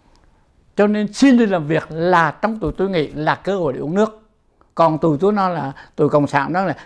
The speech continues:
cơ hội để khai thác tin tức của tụi tôi. Thì khi đi tới á,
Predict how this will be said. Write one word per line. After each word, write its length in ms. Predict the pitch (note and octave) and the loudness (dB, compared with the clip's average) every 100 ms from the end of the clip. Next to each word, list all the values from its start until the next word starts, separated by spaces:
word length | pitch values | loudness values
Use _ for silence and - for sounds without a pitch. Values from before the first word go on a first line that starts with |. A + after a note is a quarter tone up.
| _ | _
cơ 160 | G#3+ G#3 | 2 4
hội 260 | D#3 C3+ | 2 2
để 140 | C#3 C3+ | -2 -4
khai 240 | - F#3 | -4 -4
thác 240 | F3+ F#3 | -6 -6
tin 140 | F#3 F3+ | -8 -8
tức 120 | F#3 | -8
của 100 | - | -8
tụi 160 | - A#2 | -12 -8
tôi. 160 | C#3+ A2+ _ _ _ _ _ _ _ _ _ _ _ _ _ _ _ _ _ - _ _ | -8 -8 _ _ _ _ _ _ _ _ _ _ _ _ _ _ _ _ _ -20 _ _
Thì 100 | C#3+ | -4
khi 300 | - A#3+ B3 | 2 4 4
đi 200 | B3+ G#3+ | 2 2
tới 280 | D#3+ D3 A#3+ | 4 4 4
á, 100 | E4+ | 0